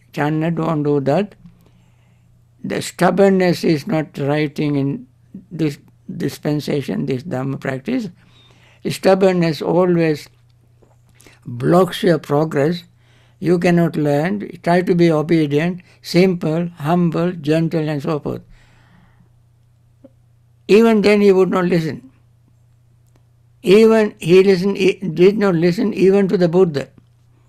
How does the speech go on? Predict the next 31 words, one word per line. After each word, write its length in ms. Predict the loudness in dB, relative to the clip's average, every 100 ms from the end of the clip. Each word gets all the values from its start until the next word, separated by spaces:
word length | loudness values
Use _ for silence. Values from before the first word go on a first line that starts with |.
| _ _ _ _ _ _ _ _ _ -2
When 180 | 2
the 80 | 2
Buddha 300 | 2 2 4
was 180 | 4 2
going 240 | 0 0 -2
to 60 |
pass 420 | -4 -2 -2 0
away, 460 | 0 2 2 0 -6 _ _ _ _ -8
<clears throat> 180 | -6 -2
Venerable 680 | -2 0 0 0 0 -2
Ananda, 460 | 0 -2 -2 -2 -4
Buddha's 380 | -4 -4 -6 -6
personal 500 | -4 -4 -4 -6 -6
attendant, 540 | -6 -4 -4 -6 -8 _ _ _ _ _ _ _ _ _ _ _ _ -4
asked 320 | 0 0 0
the 100 | 0
Buddha, 440 | 0 0 0 0 0
"Venerable 560 | -2 0 0 -2 -4
sir, 260 | -4 -2 -2
now 240 | -2 -2
we 100 | -2
are 140 | 0 0
going 220 | 0 -2
to 80 | -6
pass 380 | -6 -4 -4 -4
away. 380 | -4 -4 -6 -12 _ _ _ _ _ _ _ _ _
This 240 | 0 0 0 -6
Channa 440 | 0 2 4 4
is 300 | 4 2 -2
very 340 | 0 2 2
stubborn. 600 | 2 0 2 2 0 -4